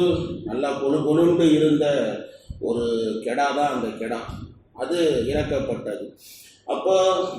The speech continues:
கலீலுல்லா இப்ராஹிம் அலைஹிஸ்ஸலாம் அவர்கள் மினாவிலே வைத்து ஒரு பாறையிலே அந்த கெடாவை அறுத்தார்கள். அது சொர்க்கத்திலே இருந்து இறங்குகின்ற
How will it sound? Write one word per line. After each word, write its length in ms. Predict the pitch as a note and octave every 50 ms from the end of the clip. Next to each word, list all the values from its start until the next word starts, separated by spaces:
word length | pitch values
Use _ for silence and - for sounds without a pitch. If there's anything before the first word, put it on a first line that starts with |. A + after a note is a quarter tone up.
| - - -
கலீலுல்லா 420 | B2+ C#3+ D3+ D3+ D3+ D3 C#3 C3 C3
இப்ராஹிம் 440 | B2+ C3 C3 C3+ C3+ C3+ C3+ B2 A#2+
அலைஹிஸ்ஸலாம் 680 | A#2+ A#2+ A#2 A#2+ A2+ - A#2+ A2+ A2+ A2+ A2 G#2+ A2
அவர்கள் 440 | A2 A#2 A#2+ B2 B2 C#3+ D#3 E3+ D#3+ - - - - - - - - -
மினாவிலே 540 | A2 A#2+ C3+ C#3+ D3 D3 C#3+ C#3+ C3 C3 C3 B2
வைத்து 400 | B2 A#2 B2+ B2 - - D#3+ E3+ F3+ F3 F3 E3+ - - - - - - - -
ஒரு 180 | A#2+ A2+ A2+ - -
பாறையிலே 580 | - - D3+ D3+ D3 C#3 C3+ C3 B2+ C#3+ D#3 E3 E3 - - - - - - - - - _ _ _ _ _ - - - - - - - - - - G#3+ A3 A3 A#3+ B3 A3+ G#3 F#3+ - - - - - - - - - _ _ _ _ _ _ _ _ _ _ -
அந்த 180 | C#3 D3 C#3+ C#3
கெடாவை 460 | C#3 C3+ C#3 C#3+ D#3 D#3+ D3+ C#3+ D3 D3
அறுத்தார்கள். 600 | C3+ C3 C3 - C3 B2 A#2 G#2+ G#2 G2+ F#2+ - - - _ - - _ - - - - _ _ _ _ _
அது 140 | - A#2+ C#3 C#3
சொர்க்கத்திலே 580 | - D3+ D3+ D3+ F3+ G3+ G3 G3 G3 G3 G3 F#3+ F#3
இருந்து 260 | F3+ F#3 F3+ F#3+ F#3+ F#3
இறங்குகின்ற 640 | F3 E3+ F3 F#3 F#3+ F#3+ F#3+ F#3 F#3 E3+ E3+ E3